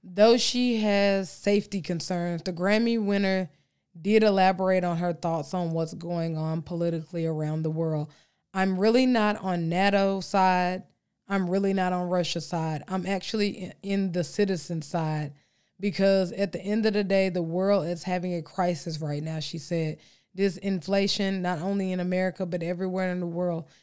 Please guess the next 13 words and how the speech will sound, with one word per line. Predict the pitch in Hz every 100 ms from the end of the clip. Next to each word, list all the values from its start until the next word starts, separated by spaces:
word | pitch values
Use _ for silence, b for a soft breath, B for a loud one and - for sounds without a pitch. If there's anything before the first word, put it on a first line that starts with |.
| b -
it's | 185
really | 180 196 196 190
hard | 139 185 185 180
to | -
get | 180 160 185 160 -
the | 180 170
economy | 165 - 190 190 180 170
back | 170 160 170
up. | 165 156 b b b b -
There | 180 202 202
is | 180
so | - 202 196
much | 196 185 180 - -